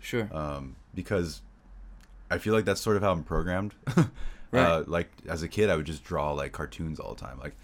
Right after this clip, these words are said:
Speaker 2: in my classes, I would just, like, doodle on, like, the margins of my test papers and stuff,
Speaker 1: Sure.
Speaker 2: and I wouldn't really pay attention. I wasn't, like, a, a, a, a failed student or anything. Like, I got, like, Bs and, like, A minuses and stuff, but,
Speaker 1: Yeah.
Speaker 2: like, when it came to, like,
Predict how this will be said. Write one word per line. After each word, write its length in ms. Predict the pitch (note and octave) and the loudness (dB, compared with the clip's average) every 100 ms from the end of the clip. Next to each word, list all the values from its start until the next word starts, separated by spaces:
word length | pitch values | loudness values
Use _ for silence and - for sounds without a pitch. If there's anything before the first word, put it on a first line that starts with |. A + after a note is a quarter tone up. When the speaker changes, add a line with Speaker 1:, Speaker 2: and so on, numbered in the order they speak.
| - - | -14 -4
Speaker 2:
in 80 | |
my 80 | F2 | -2
classes, 460 | D#2+ F2+ E2+ - G#2+ | 0 2 0 0 0
I 60 | F#2+ | 0
would 120 | F2 | 0
just, 200 | F2 F2 | -4 -2
like, 160 | D#2+ | -4
doodle 360 | E2+ F2+ F#2 F2 | 0 2 2 0
on, 180 | D2+ E2 | -2 -4
like, 140 | D#2+ | -4
the 60 | E2+ | -4
margins 460 | D#2 D#2 D#2+ E2 D#2+ | -2 -2 -2 -4 -6
of 80 | |
my 140 | D2 C#2+ | -6 -8
test 520 | - D#2+ D#2 - - | -8 -8 -8 -10 -12
papers 340 | D2+ C#2 D2 - | -12 -10 -12 -12
and 100 | - | -12
stuff, 180 | - A#2+ | -6 -2
Speaker 1:
Sure. 80 | A2 | -2
Speaker 2:
and 160 | C#2+ | -4
I 20 | - - - - | -12 -18 -16 -6
wouldn't 220 | E2 F2+ | -2 0
really 180 | F2 D#2+ | 0 -2
pay 140 | D#2+ | -2
attention. 400 | D#2 D2+ C#2+ D2+ - - - | -4 -4 -6 -10 -12 -12 2
I 60 | |
wasn't, 260 | G2 A2+ C3 | 6 6 4
like, 160 | A2 F2+ | 0 0
a, 760 | D#2 - - C#2+ G#1+ C2+ B1 - | -2 -2 -4 -4 -6 -8 -8 -10
a, 20 | |
a, 40 | D2 | -12
a 20 | |
failed 480 | - - D2+ D2 D2+ | -10 -4 -2 -2 -6
student 360 | - D2+ D#2+ | -8 -6 -4
or 40 | F#2 | -4
anything. 220 | G#2+ A#2+ | -2 -2
Like, 100 | F2 | -2
I 40 | |
got, 120 | E2 | -2
like, 180 | C#2+ C#2+ | -4 -6
Bs 300 | C#2 C#2 C#2+ | -8 -8 -8
and, 100 | D2 | -8
like, 140 | C2+ C#2 | -10 -12
A 80 | |
minuses 440 | C#2 C2+ C#2 C#2 D2 | -10 -10 -10 -12 -12
and 60 | F2+ | -10
stuff, 300 | - B1 - | -6 -8 -6
but, 80 | C#2 | -8
Speaker 1:
Yeah. 60 | B1+ | -4
Speaker 2:
like, 240 | D#2+ - - - - - | -4 -4 -14 -20 -20 -10
when 100 | E2+ | -4
it 60 | E2+ | -4
came 240 | F#2+ G2 | -2 -2
to, 60 | G2 | 0
like, 180 | E2 | 0